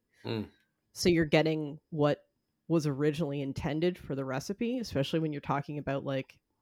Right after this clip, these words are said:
Speaker 2: you know, like, German or Belgian beers that have been around for a long, long time.
Speaker 1: Mm-hmm.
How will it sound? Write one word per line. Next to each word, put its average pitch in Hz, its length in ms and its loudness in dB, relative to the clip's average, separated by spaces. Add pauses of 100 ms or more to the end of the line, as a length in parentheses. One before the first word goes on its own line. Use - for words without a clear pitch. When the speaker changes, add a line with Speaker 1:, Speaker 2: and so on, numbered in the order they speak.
(140)
Speaker 2:
you 165 120 0
know, 135 320 -4 (760)
like, 135 180 -4 (920)
German 170 400 6
or 160 80 4
Belgian 160 400 6
beers 156 340 2
that 165 100 0
have 151 80 0
been 147 140 0
around 143 480 0
for 143 440 -2 (320)
a 151 40 2
long, 143 520 2
long 143 360 0
time. 151 540 -2
Speaker 1:
Mm-hmm. 147 220 -2